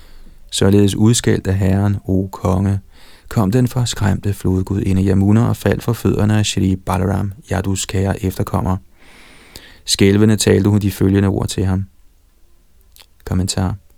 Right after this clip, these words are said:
Ifølge Srila Jiva Goswami er den gudinde, som viste sig for Balaram, en ekspansion af Srimati Kalindi,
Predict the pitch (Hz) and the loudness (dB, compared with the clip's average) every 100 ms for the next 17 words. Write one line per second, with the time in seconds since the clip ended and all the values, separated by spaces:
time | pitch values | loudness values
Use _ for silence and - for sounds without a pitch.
0 | _ _ _ - - - - - 120 123 | _ _ _ -20 -20 -20 -20 -2 2 4
1 | 123 123 - 120 120 113 123 147 147 - | 4 2 2 2 2 2 2 2 2 0
2 | 98 98 101 101 95 95 95 - - - | 0 2 2 0 -2 -2 -4 -4 -4 0
3 | 98 113 113 95 95 104 110 - - - | 2 2 0 0 2 2 -2 -6 -8 -8
4 | 101 - 107 123 127 127 120 120 113 - | -6 -2 0 2 0 -2 -4 -4 -6 -4
5 | 95 95 - 131 - 104 - 104 101 101 | -4 -2 0 2 2 -2 -2 0 0 0
6 | 101 - 101 98 101 98 135 95 | -4 -2 0 2 2 4 2 0